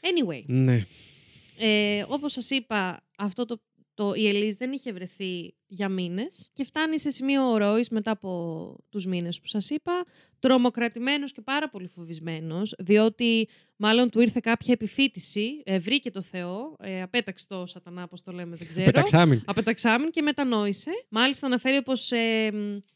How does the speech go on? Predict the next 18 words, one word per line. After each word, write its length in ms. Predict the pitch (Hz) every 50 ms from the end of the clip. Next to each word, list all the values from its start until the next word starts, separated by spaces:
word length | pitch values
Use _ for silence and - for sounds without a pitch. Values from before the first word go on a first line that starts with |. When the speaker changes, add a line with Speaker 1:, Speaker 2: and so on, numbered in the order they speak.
| _ _ _ _ _ _ - 170 185 - _ _ _
Speaker 1:
το 80 | - 233
είχε 140 | 226 233
σκεφτεί 320 | 226 - 247 214 - - 233
μέρες 300 | 226 220 226 220 226 214
να 140 | 214 196 185
πάει, 300 | 185 180 175 175 175 175
είχε 280 | 170 165 160 170 165 175
πάρει 160 | - 180 175
την 80 | 180
απόφαση 320 | 180 - 185 175 175 - 190
να 80 | 180
πάει 160 | 175 - 175 175
να 80 | 175
ομολογήσει 680 | 170 170 170 160 160 160 160 180 196 202 - - 320 311
και 480 | - 277 262 254 247 247 247 247 240 240 233 226
είδε 200 | 220 226 208 247
και 640 | 233 - 233 220 220 214 214 214 208 208 202 196 196 _
το 120 | - 196